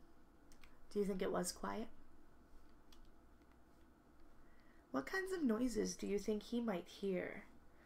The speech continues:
Out in the wild woods. What do you think he may hear? I don't know. Let's see. "Ah," Mister Winky said, "this is more like it.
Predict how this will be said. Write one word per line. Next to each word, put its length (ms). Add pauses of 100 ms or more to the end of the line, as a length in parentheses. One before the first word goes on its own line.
(300)
Out 220
in 100
the 100
wild 600
woods. 600 (2250)
What 140
do 120
you 80
think 240
he 140
may 200
hear? 520 (2750)
I 40
don't 260
know. 60
Let's 180
see. 380 (1500)
"Ah," 600
Mister 300
Winky 260
said, 300 (260)
"this 240
is 120
more 220
like 280
it. 200